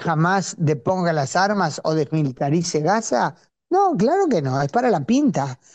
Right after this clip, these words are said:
para la foto, para alguna declaración. Si es una declaración en pro de la paz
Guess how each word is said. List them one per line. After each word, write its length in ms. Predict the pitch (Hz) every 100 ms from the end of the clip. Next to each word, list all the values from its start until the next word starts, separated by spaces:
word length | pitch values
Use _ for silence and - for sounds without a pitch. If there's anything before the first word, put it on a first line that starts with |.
| _
para 180 | - 151
la 100 | 151
foto, 420 | 123 240 285 185
para 140 | 147 147
alguna 240 | 147 220
declaración. 760 | 190 151 151 143 190 254 175 - _ _ _ _ _ _ _ _
Si 280 | 185 - 208
es 160 | 240 262
una 140 | 247
declaración 500 | 214 185 185 170 208
en 100 | 190
pro 200 | 151 190
de 100 | 190
la 140 | 165 139
paz 460 | 180 220 254 -